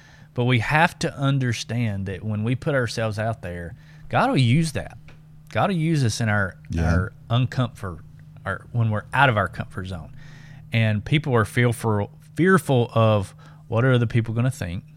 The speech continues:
Speaker 1: You know, the devil makes them think you're the only one that has dealt with this, especially when it comes to some of our,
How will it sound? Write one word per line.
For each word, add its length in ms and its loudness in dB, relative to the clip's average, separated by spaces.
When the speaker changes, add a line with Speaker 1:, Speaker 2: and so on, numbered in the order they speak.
Speaker 1:
You 120 0
know, 160 0
the 80 -4
devil 260 4
makes 260 2
them 140 0
think 220 0
you're 360 8
the 180 8
only 260 6
one 280 4
that 80 4
has 160 2
dealt 240 -2
with 100 -8
this, 180 -4
especially 460 -2
when 140 0
it 80 -12
comes 280 -2
to 120 -8
some 260 -4
of 140 -6
our, 240 -4